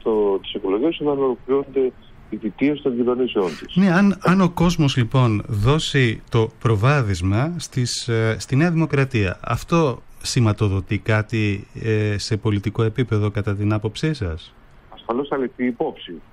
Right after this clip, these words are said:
Speaker 1: Ασφαλώς θα ληφθεί υπόψη. Δεν υπάρχει καμία αμφιβολία ότι οι εκλογές δεν είναι δημοψήφισμα, ε, αλλά σίγουρα έχουν πολιτικό αντίκτυπο και έχουν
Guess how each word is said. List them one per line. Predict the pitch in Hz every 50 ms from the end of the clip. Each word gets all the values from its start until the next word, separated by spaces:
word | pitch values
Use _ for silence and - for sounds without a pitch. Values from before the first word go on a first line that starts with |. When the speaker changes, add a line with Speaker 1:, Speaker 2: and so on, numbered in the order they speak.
| - - - - -
Speaker 1:
Ασφαλώς | 92 - - 127 127 107
θα | - 101
ληφθεί | 92 90 80 - -
υπόψη. | 90 - 90 90 - - - -
Δεν | 101 101
υπάρχει | 98 87 98 85 - -
καμία | 95 87 87
αμφιβολία | 85 78 82 101 110 135 156 151 - - - - - - - - -
ότι | 107 110 - -
οι | 110 104 104 101 98 98 98 98 104 104 101 104 101 101 98 92
εκλογές | - 98 104 110 139 147 135
δεν | - 147 139
είναι | 131 120 104 98 90
δημοψήφισμα, | 90 92 87 82 - - - 92 87 - 98 95 110 131 156 170 175 - - - - - - - - - - -
ε, | 117 113 113 107 82 117
αλλά | 117 113
σίγουρα | 104 - - 160 170 185 196 185 180 170 165 160 151 147 143 139 135 131 123 120 117 113 110 110 120 139
έχουν | 151 - - 180 170 -
πολιτικό | 156 139 123 117 123 - - 170 170 170 160 156 143
αντίκτυπο | 117 101 113 113 120 - 156 147 175 175 160
και | - 160
έχουν | 151 143 -